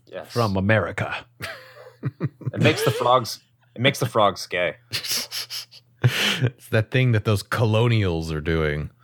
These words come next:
Speaker 3: <laughs>
Speaker 1: But no, the plot's not a weak point. The plot's,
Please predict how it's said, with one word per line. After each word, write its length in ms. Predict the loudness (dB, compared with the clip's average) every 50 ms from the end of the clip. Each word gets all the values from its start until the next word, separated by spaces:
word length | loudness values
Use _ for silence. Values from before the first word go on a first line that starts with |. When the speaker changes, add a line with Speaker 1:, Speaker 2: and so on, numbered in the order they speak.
| _ -14
Speaker 3:
<laughs> 80 | -14 -12 -10 -10 -12 -10 -10 -12 -12 -10 -10 -6 -2 -2 0 0 -2 2 2 0 0 0 -10 _ _ -20 _ _ _ _ _ -20 -20 -20 _ -20 _ _ _ _ _ _ 0
Speaker 1:
But 140 | 2 2 4
no, 140 | 4 4 4
the 100 | 4 2
plot's 380 | 0 4 4 4 4 4 2 2
not 140 | 4 4
a 40 | 4
weak 240 | 4 2 -2 -2 -2
point. 160 | -2 -2 -2
The 60 | -2
plot's, 300 | 2 2 2 2 2 -4